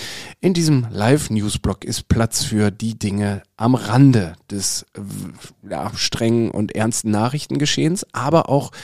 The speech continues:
für schnelle Meldungen, für Eilmeldungen, für Kurznachrichten, für all das, was sonst auf unserem Portal vielleicht nicht Platz finden würde. Unter anderem für mein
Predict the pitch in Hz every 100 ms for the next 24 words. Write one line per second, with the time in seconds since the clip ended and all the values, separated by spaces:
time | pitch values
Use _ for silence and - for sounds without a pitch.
0 | - - - - - 143 135 123 _ _
1 | _ _ _ _ - - - 113 127 131
2 | 95 90 87 87 92 - - 120 131 127
3 | 98 87 82 82 85 - 110 110 104 -
4 | - - - 143 147 - 87 82 - -
5 | - - 82 - - - - 131 - 135
6 | 151 143 - - 120 - - - - 117
7 | 175 - - - 113 110 107 - 107 -
8 | 104 101 107 104 - 95 101 - - -
9 | 101 95 - - 104 92 - 90 90 82
10 | - 196 - - 120 113 110 - 101 95
11 | 90 98 98